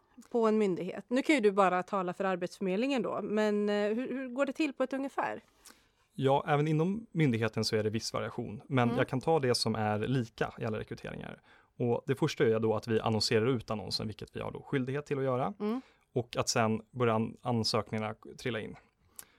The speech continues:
Speaker 2: Därefter så gör vi ett första urval med personer som vi då bedömer uppfyller kravprofilen och de personerna som vi upp-, upplever inte gör det.
Speaker 1: Mm.
Speaker 2: Eh, och det första urvalet sen kontaktar vi för att gå vidare med till eventuella intervjuer.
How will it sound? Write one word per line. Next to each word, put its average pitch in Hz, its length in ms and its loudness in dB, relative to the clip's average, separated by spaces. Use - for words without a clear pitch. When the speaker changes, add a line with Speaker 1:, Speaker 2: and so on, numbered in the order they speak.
Speaker 2:
Därefter 156 640 2
så - 160 0
gör 123 200 4
vi 117 340 2
ett - 360 -8
första - 340 -2
urval 131 420 2
med 120 280 0
personer 117 340 0
som 113 200 -2
vi 113 60 0
då 110 420 -2
bedömer 110 760 -2
uppfyller 139 440 -4
kravprofilen 120 720 -4
och 127 120 0
de 120 140 2
personerna 113 380 0
som 107 240 0
vi 110 80 0
upp-, - 300 -12
upplever 110 540 -2
inte 107 280 -2
gör 85 180 -6
det. - 140 -10
Speaker 1:
Mm. 208 240 -4
Speaker 2:
Eh, 107 220 -6
och - 280 -8
det 123 60 -2
första 143 320 -2
urvalet 123 360 2
sen 120 260 -2
kontaktar 120 440 -4
vi 139 180 -2
för 113 200 0
att - 260 -8
gå 120 120 0
vidare 110 300 0
med 110 180 -8
till 123 120 -10
eventuella 117 340 -6
intervjuer. 135 420 -8